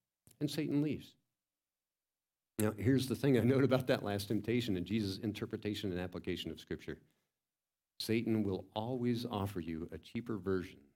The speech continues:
of what you already have. Let me say that again. Satan will always offer you a cheaper version of what you already have. Jesus already had all the kingdoms <laughs> and all the glory. He just,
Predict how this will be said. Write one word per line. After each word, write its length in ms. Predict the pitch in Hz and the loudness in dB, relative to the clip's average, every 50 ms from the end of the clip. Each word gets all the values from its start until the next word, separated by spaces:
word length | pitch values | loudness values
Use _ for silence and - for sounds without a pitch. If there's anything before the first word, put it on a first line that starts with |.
| _ _ _ - | _ _ _ -10
of 80 | - - | -6 -6
what 180 | 98 90 - | -6 -6 -6
you 100 | - 101 - | -8 -8 -6
already 300 | 98 87 85 80 78 87 | -4 -4 -4 -4 -4 -6
have. 300 | 80 73 87 78 71 67 - - _ _ _ _ _ _ _ _ _ _ _ _ _ _ _ _ _ _ _ _ _ _ _ _ _ _ _ _ _ _ | -8 -8 -8 -10 -10 -12 -18 -20 _ _ _ _ _ _ _ _ _ _ _ _ _ _ _ _ _ _ _ _ _ _ _ _ _ _ _ _ _ _
Let 80 | - 104 | -4 -2
me 80 | 101 92 | -2 0
say 160 | - 104 92 | 0 0 0
that 180 | 87 90 85 | 0 0 -2
again. 280 | 85 85 80 82 76 69 - - | -2 -4 -6 -6 -8 -10 -12 -12
Satan 340 | - - - 107 120 113 101 | -6 -2 -2 0 0 0 0
will 160 | 90 92 - | 0 -2 -2
always 380 | - 85 87 90 95 95 95 - | -2 -2 -2 0 0 -2 -2 -4
offer 340 | - 104 107 110 107 - 85 | -4 -4 -2 -2 -4 -6 -8
you 260 | 78 80 78 80 82 - | -8 -8 -8 -10 -10 -10
a 60 | 80 | -12
cheaper 480 | - - - - 135 131 135 107 95 85 | -10 -8 -6 -4 -4 -4 -2 -4 -6 -4
version 400 | 82 92 107 101 90 78 76 - 71 69 _ _ _ _ _ _ _ - | -2 0 0 0 0 -2 -6 -10 -16 -20 _ _ _ _ _ _ _ -10
of 60 | - | -6
what 200 | 78 92 85 - | -6 -6 -4 -4
you 120 | 104 98 - | -6 -6 -4
already 360 | - 92 87 85 80 80 82 | -2 -2 -2 -2 -4 -6 -6
have. 320 | 73 82 95 85 76 71 - - _ _ _ _ _ _ _ _ _ _ _ _ _ _ _ _ _ _ _ _ _ _ _ _ _ _ _ | -6 -6 -8 -8 -8 -10 -14 -20 _ _ _ _ _ _ _ _ _ _ _ _ _ _ _ _ _ _ _ _ _ _ _ _ _ _ _
Jesus 360 | - 123 127 107 110 107 - - - | 0 0 2 2 0 -2 -4 -4 -4
already 300 | 113 113 117 110 110 104 | -2 0 0 0 0 0
had 320 | 98 117 123 117 98 90 90 - | 2 2 2 0 0 -2 -2 -2
all 260 | 101 101 107 107 101 | 0 2 2 2 0
the 120 | 92 95 | -2 -4
kingdoms 640 | 92 - - 117 104 101 101 98 87 - - - - - | -4 0 2 2 4 4 4 2 2 0 -2 -4 -6 -6
<laughs> 40 | - | -4
and 100 | 98 101 | -4 -2
all 240 | 92 95 107 101 92 | -2 -2 -2 -2 -2
the 140 | 90 98 | -4 -4
glory. 460 | 95 98 101 110 104 90 82 76 78 - _ _ _ _ _ _ _ _ _ _ _ _ _ _ _ _ _ | -2 0 0 2 2 0 0 -4 -6 -12 _ _ _ _ _ _ _ _ _ _ _ _ _ _ _ _ _
He 160 | 117 117 107 | -2 0 0
just, 380 | - 117 107 110 - - - | 0 0 -2 -2 -4 -8 -10